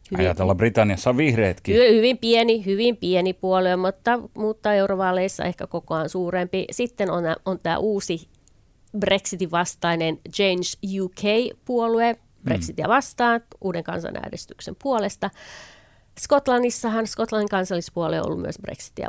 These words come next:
Speaker 1: vastaan. Sitten on kaikkea, kaikkea pienempää. Ja täytyy muistaa liberaalidemokraatit,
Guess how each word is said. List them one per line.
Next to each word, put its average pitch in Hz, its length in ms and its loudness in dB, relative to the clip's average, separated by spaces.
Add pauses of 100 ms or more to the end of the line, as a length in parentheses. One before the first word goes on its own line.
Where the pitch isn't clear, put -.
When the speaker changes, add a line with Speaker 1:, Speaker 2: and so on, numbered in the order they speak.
Speaker 1:
vastaan. - 460 -14
Sitten - 280 -16
on 254 40 -14
kaikkea, 180 400 -6 (140)
kaikkea 175 360 -6
pienempää. 175 540 0
Ja 269 260 2 (1040)
täytyy 196 260 0
muistaa 185 460 0
liberaalidemokraatit, 165 1300 2